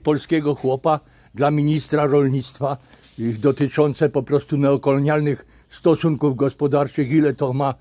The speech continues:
e, z polskiego hektara żyta, e, polski chłop dochodu, ile ma z tego hektara niemiecki chłop dochodu i jak, e, w ter-, mie-, w okresie dwa tysiące dwadzieścia, e, do dwa tysiące dwadzieścia cztery, czyli tego roku,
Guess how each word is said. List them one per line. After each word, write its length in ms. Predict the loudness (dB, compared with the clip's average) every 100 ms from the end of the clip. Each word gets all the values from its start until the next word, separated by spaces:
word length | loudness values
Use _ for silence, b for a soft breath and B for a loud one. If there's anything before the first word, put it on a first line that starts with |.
| b b b
e, 180 | -4 -4
z 120 | -4
polskiego 520 | 2 2 2 0 2 2
hektara 480 | 2 0 0 0
żyta, 380 | 0 0 2 0 -2 b b b
e, 300 | -4 -2 -2 2
polski 380 | 2 2 0 -2
chłop 300 | 2 2 2
dochodu, 560 | 0 2 2 4 2 4
ile 260 | 2 2
ma 200 | 2 -2
z 80 | -2
tego 240 | -4 -2
hektara 460 | -4 -4 -2 -4 -4 -10 b b b b b 0
niemiecki 500 | 2 4 2 2 -2
chłop 260 | 4 4
dochodu 500 | 4 2 4 4 4
i 120 | 2 4
jak, 360 | 2 2 0
e, 180 | 2 2
w 160 | -2 -2
ter-, 280 | -2 0
mie-, 340 | -4 -4 -2 -4
w 200 | -2 -2
okresie 500 | 0 0 0 0 -2 b b b
dwa 180 | 2 2
tysiące 500 | 2 0 0 0 0
dwadzieścia, 720 | 0 0 0 -2 -2 0 0 -2 b b b
e, 40 | 0 2 2 0 -10 -10
do 320 | -2 2 2
dwa 260 | 2 -2 0
tysiące 500 | -2 -2 -2 -2 -2
dwadzieścia 480 | -2 -2 -4 -8
cztery, 440 | -8 0 2 2 0
czyli 300 | -4 -6 -2
tego 340 | -2 0 0
roku, 400 | 0 -2 -4 -6